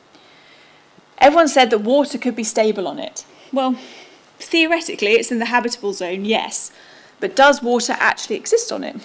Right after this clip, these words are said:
We don't know. And, all, and that relies on this world having an atmosphere, which we haven't necessarily... Although apparently there's an embargoed bit of information that's coming out soon, but, uh, in purposes of right now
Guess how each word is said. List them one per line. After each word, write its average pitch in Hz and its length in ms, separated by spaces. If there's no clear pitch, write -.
We 220 120
don't 208 220
know. 185 200
And, 226 160
all, 294 180
and 240 160
that 311 160
relies 285 440
on 196 360
this 226 200
world 214 260
having 208 280
an 240 80
atmosphere, - 580
which 214 180
we 226 60
haven't 220 280
necessarily... 220 800
Although 254 140
apparently 311 340
there's 277 160
an 254 60
embargoed 247 440
bit 240 140
of 226 60
information 214 500
that's - 120
coming 202 280
out 196 180
soon, 220 300
but, 196 260
uh, 226 40
in 220 280
purposes 285 540
of 214 140
right 233 180
now 226 300